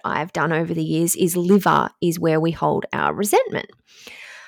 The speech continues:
Um, and I was saying to Luke, you know, "I feel like I don't have that resentment. I don't have that anger, but I must have had some unconscious anger still there, some unconscious resentment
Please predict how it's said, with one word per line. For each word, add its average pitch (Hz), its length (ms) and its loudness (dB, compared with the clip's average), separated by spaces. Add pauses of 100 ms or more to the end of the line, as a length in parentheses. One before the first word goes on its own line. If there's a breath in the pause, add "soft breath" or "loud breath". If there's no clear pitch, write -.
(160 loud breath)
Um, 165 460 4
and 185 120 4
I 175 60 6
was 185 120 2
saying 220 240 6
to 214 100 2
Luke, 180 320 0
you 208 80 4
know, 190 100 6
"I 190 80 4
feel 233 280 2
like 170 400 0 (560)
I 214 80 8
don't 220 260 6
have 180 260 6
that - 160 2
resentment. 165 560 -2
I 202 100 4
don't 196 260 4
have 208 240 0
that 170 180 0
anger, 208 420 4 (640 loud breath)
but 190 80 8
I 180 80 6
must 202 720 6
have 113 500 -2 (280)
had 175 400 0
some 160 400 0 (140)
unconscious 175 1000 0
anger 143 300 -4
still 190 540 4
there, 160 520 -2 (380 loud breath)
some - 320 -2
unconscious 175 720 0
resentment 160 800 -6